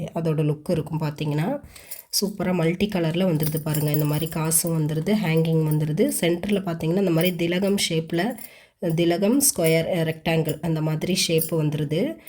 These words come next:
ரூபி, எமரால்டு மாறி மாறி வந்துருது. இந்த திலகம்லலாம் ஃபுல்லாவே ஏடி ஸ்டோன் கொடுத்து சென்டர்ல வந்து உங்களுக்கு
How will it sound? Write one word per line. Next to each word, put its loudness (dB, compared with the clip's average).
ரூபி, 2
எமரால்டு 0
மாறி 0
மாறி 0
வந்துருது. -2
இந்த 2
திலகம்லலாம் 2
ஃபுல்லாவே 0
ஏடி 2
ஸ்டோன் 0
கொடுத்து -4
சென்டர்ல 4
வந்து 2
உங்களுக்கு -2